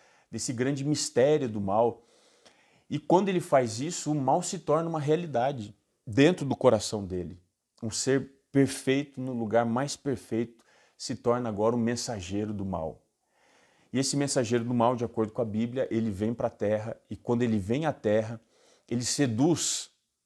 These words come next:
isso lá em Gênesis capítulo três, ele seduz o casal, Adão e Eva. E a partir de então, a gente passa agora a entender como o mal, como o sofrimento veio e afetou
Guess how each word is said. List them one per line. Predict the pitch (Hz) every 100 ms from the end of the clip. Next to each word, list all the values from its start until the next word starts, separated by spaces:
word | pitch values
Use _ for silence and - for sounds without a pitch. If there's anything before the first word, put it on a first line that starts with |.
| _
isso | 101 101 107
lá | 104
em | 104
Gênesis | 92 101 107 92 87
capítulo | - - 98 110
três, | 110 98 101 101
ele | 123 113
seduz | - 127 156 190
o | 143
casal, | 117 95 87 80 -
Adão | 98 107
e | 107
Eva. | 90 87 87 _ _ _ _ _ _ _ _ -
E |
a | 110
partir | 107 92 123
de | 110
então, | 117 - 120 113 _ _ _ _ _ _ _ _
a | - 101
gente | 104 113 113
passa | - - 101 120 - 143 - _ _ _ _ _ _ _ _ -
agora | 107 95 104 110 107 - _ _ _ -
a | 107
entender | 113 123 120 110 117 - _
como | - 151 160 170 165
o | 165
mal, | 127 113 110 -
como | - 156 170
o | 156
sofrimento | - 156 156 139 120 113 -
veio | 117 98 110 127 117 -
e | 127
afetou | - 139 -